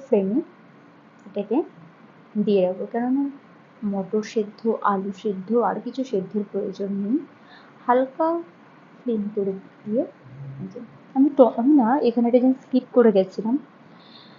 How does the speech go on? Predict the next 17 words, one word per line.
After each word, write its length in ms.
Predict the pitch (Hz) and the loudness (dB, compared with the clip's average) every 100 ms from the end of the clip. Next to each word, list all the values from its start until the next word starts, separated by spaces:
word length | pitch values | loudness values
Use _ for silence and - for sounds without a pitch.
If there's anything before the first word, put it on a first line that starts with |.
| - - - - | -20 -20 -14 0
এই 100 | 254 | 2
যে 60 | 262 214 | 2 0
ধনেপাতা 440 | 202 220 254 254 | -2 0 0 0
কুচি 260 | 240 196 190 190 | 0 -2 -6 0
করে 160 | 208 370 - | 2 2 2
আমি 160 | 208 202 | -2 0
দিয়েছি, 320 | 190 175 175 196 | 0 -2 -4 -6
যদিও 220 | 226 240 247 | -4 -2 0
বা 60 | 247 | 0
তোমাদেরকে 480 | 240 208 208 202 220 | -2 -4 -4 -2 -2
সেটা 240 | 214 214 208 - | -2 -4 -6 -6
ভিডিওতে 360 | 196 202 190 202 | -4 -2 0 -2
দেখানো 280 | 180 - 202 | -2 -4 -6
হয়নি 340 | 190 180 180 180 | -4 -4 -6 -6
আমার, 260 | 175 190 330 - - - - - - 202 | -6 -4 -4 -6 -20 -20 -20 -16 -8 -2
ভুলে 200 | 208 196 | 2 4
গেছিলাম। 420 | 180 180 - 226 | 2 -2 -6 -4